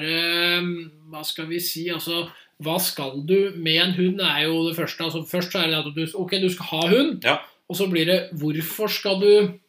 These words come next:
Speaker 2: Hvorfor,
Speaker 1: ha hund?
Speaker 2: hvorfor skal du ha en gjeterhund?
Speaker 1: Ja, og det er, det ble registrert,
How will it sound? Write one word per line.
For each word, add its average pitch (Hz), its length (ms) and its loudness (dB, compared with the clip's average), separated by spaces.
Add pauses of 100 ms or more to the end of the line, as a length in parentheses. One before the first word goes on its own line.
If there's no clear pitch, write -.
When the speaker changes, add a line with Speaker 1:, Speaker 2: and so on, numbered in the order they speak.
Speaker 2:
Hvorfor, 123 160 0
Speaker 1:
ha 240 160 8
hund? 262 220 2
Speaker 2:
hvorfor 135 240 -6
skal 147 160 0
du 143 60 4
ha 147 120 2
en 151 120 -4
gjeterhund? 147 840 -2
Speaker 1:
Ja, 175 180 -2
og 196 140 -2
det 208 100 6
er, 190 380 6 (180)
det 190 240 -4
ble 214 120 4
registrert, 185 760 0